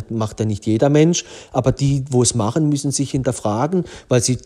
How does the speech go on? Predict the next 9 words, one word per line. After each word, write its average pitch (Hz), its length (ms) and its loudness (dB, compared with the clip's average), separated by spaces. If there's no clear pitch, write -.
schleppen 127 480 2
den 151 240 2
Dreck 131 380 0
mit 151 200 2
in 143 140 0
die 147 100 0
neue 135 320 2
Beziehung 156 520 -2
rein. 139 380 -6